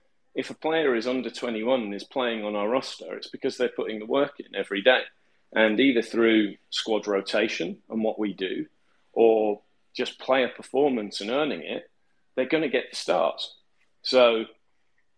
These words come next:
the under twenty-one minutes, as much as it is about development, it's not about tokenism. The ki-, the kids have all got to earn it, um, that come into this group. And then, like, this is the jump up. You are going from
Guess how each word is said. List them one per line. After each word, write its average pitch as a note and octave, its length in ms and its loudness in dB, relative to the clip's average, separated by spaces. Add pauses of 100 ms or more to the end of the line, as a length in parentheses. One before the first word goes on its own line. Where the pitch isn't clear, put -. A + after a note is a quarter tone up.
the C3+ 120 2
under E3 180 -2
twenty-one B2+ 500 -4
minutes, G#2 420 -8
as A#2+ 180 -6
much C#3+ 220 -2
as B2 120 -6
it B2 80 -6
is A#2+ 160 -4
about A2 260 -4
development, G2+ 600 2
it's - 180 -12
not D#3 100 -4
about D#3+ 240 -2
tokenism. A2 500 -6 (400)
The B2 60 -10
ki-, B2+ 300 -4
the A#2 80 -6
kids C#3 240 0
have A2 100 -6
all A#2+ 140 0
got A2 60 -2
to G#2+ 160 2
earn G#2 180 0
it, - 180 -4 (460)
um, G#2 720 0 (280)
that A2+ 200 -4
come A#2 200 -4
into C#3 280 -4
this F#2 200 -8
group. F#2 320 -2 (680)
And A2+ 220 2
then, B2 460 2 (420)
like, A#2+ 180 0 (380)
this C#3+ 200 0
is D3+ 140 -6
the A#2+ 80 -2
jump B2+ 320 0
up. E3 200 0 (220)
You B2+ 220 4
are B2 100 2
going B2+ 460 4
from A2 500 0